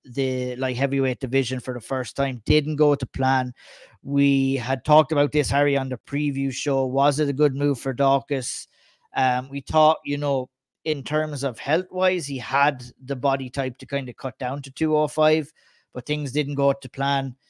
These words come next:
Khalil Roundtree just decided to meet fire with fire here. Daukaus came out on the attack, wanted to land the bigger shots, but it was Khalil Roundtree who just absorbed those shots from Daukaus,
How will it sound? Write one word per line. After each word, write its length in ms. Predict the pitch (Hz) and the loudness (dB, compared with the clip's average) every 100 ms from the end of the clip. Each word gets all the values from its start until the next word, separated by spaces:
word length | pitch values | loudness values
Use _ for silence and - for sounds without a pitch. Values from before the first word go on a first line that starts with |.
| _ _ _ - _ _ _ _ _ | _ _ _ -20 _ _ _ _ _
Khalil 260 | - 160 160 | -2 0 4
Roundtree 360 | 160 165 156 | 4 4 0
just 260 | 151 147 - | -2 -4 -6
decided 520 | 147 - 156 151 143 | -8 -2 0 0 -2
to 80 | 135 | -8
meet 240 | 139 135 | -8 -8
fire 320 | - 151 147 135 | -2 2 2 2
with 160 | 131 | -4
fire 320 | - 151 156 | 0 2 4
here. 200 | 147 143 | 4 2
Daukaus 400 | 127 139 139 143 | 2 2 2 0
came 300 | - 147 139 | -6 -4 -2
out 160 | 143 151 143 | 2 0 0
on 200 | 143 131 | -4 -4
the 120 | 123 | -8
attack, 400 | - 147 139 - | 0 2 2 -2
wanted 280 | 143 131 131 | -4 -4 -6
to 60 | |
land 280 | 131 135 131 | -4 -2 -4
the 40 | 120 | -6
bigger 300 | 135 131 127 | -6 -6 -8
shots, 380 | - 143 135 | -2 -2 -2
but 160 | - 127 - | -8 -10 -10
it 100 | 143 | -10
was 160 | 135 | -10
Khalil 320 | - 127 139 143 | -10 -6 -2 2
Roundtree 440 | 135 143 131 135 | 2 0 -2 -4
who 60 | 131 | -4
just 280 | 135 123 | -4 -8
absorbed 560 | 120 113 131 151 151 135 | -10 -4 4 6 6 4
those 200 | 147 139 | 2 2
shots 320 | - 139 127 | 2 0 0
from 160 | - 131 | -8 0
Daukaus, 600 | 139 143 123 135 - | 4 4 2 -4 -6